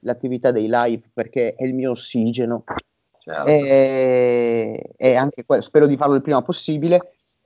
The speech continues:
Speaker 1: Eh, e anche perché l'unico posto dove riesco a fare attività fisica è, è il palco.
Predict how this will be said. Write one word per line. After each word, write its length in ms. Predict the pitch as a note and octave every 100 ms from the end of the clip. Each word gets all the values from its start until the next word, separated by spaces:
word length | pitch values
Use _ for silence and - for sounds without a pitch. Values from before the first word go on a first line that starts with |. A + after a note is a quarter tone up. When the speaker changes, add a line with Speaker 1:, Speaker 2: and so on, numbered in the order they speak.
| - _ _ _ _
Speaker 1:
Eh, 280 | A#2+ B2 A#2
e 80 | A#2+
anche 220 | F#3 G3+
perché 240 | F3 E3 F3
l'unico 320 | G#3 G3+ F3+
posto 260 | F3+ F#3 E3
dove 140 | D#3
riesco 300 | D#3 E3+ -
a 20 |
fare 180 | D#3 D#3+
attività 400 | D3+ D#3 D3 D3+
fisica 540 | C#3+ F3 D3 C#3+ C3+ -
è, 260 | A#2+ B2
è 100 | B2+
il 180 | C3 B2+
palco. 500 | A2+ G#2 G2+ -